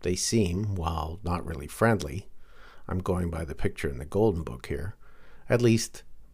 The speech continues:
benign. During the several million years that trilobites ruled the earth, it must have been reasonably calm. I can't imagine a lot got done,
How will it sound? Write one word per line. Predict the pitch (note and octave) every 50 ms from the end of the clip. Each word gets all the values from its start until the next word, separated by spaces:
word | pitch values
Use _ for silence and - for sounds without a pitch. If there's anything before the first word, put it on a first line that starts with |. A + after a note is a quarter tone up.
| -
benign. | - G2 F#2 F2+ F2 E2 C#2 - G1+ - - - - - - - - - - - - - - - - - - - - -
During | - D#3+ F3 F3+ E3+
the | C#3+ A#2+
several | - - C3+ B2+ A#2 B2 A#2 A2 G#2
million | G2+ G2 G2+ G#2 A2 A#2 A#2 A2 G2 G2 F#2+ G2
years | G#2 A#2+ A#2+ F2 E2+ E2 F2 F#2+ G2
that | F#2 F2 E2+ E2
trilobites | - - A2+ G#2+ G#2+ G#2 G2+ F2 F#2 F2+ F2+ - - -
ruled | F#2+ F#2 F#2 F2+ F#2 F2+
the | F2+ E2+ E2+
earth, | F2+ G#2+ B2 - - - - - - - - - - -
it | B2 A#2+
must | B2 A#2+ B2 B2+ -
have | - C#3+
been | D3 D3 C3+
reasonably | A#2+ G#2+ G2 G2 G2 G#2 A2 G2+ G#2 G#2+ G#2
calm. | G#2 - - C#3 B2+ G#2+ - - - - - - - - - - - - - -
I | -
can't | - - - F#2 F#2 F#2
imagine | - E2 E2 E2+ F2 E2+ F2+ F2 E2
a | D#2+
lot | E2+ F2+ F#2 F2+ F2 -
got | - E2 E2 D2+ -
done, | - C#3+ C3+ A#2+ B2 B2+